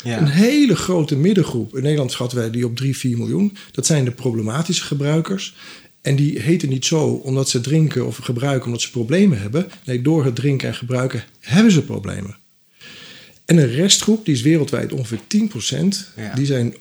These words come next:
Speaker 2: doorgeschoten en die noemen we verslaafd. Die zijn afhankelijk. Die kunnen niet stoppen. Simpel gezegd, hun stopknop is stuk. En we denken inmiddels door heel veel onderzoek dat er een soort chemische schakelaar is. Dat, dat stofje heet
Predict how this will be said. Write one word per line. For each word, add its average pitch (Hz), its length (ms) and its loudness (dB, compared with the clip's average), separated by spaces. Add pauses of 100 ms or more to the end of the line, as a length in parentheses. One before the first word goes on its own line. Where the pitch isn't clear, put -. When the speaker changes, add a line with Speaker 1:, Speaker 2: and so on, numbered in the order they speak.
(140)
Speaker 2:
doorgeschoten 170 1000 0
en 135 120 0
die 156 100 4
noemen 156 220 4
we 131 60 -2
verslaafd. 131 520 -4
Die 123 80 -6
zijn 131 140 -4
afhankelijk. 123 500 -2
Die 117 100 -6
kunnen 123 280 0
niet 190 400 4
stoppen. - 420 -2 (680)
Simpel 175 300 2
gezegd, 156 220 0
hun 143 120 4
stopknop 175 680 0
is - 160 0
stuk. - 540 -2 (760)
En 135 280 0
we 127 160 -2
denken 151 460 0
inmiddels 135 640 2
door 127 200 0
heel 147 120 6
veel 139 140 -2
onderzoek 123 320 -2
dat 120 140 -2
er 117 60 -4
een 120 60 -2
soort 110 200 -6
chemische 156 460 4
schakelaar 147 680 0
is. 180 160 0
Dat, 135 260 -10
dat - 160 -10
stofje 131 340 -2
heet 120 220 -2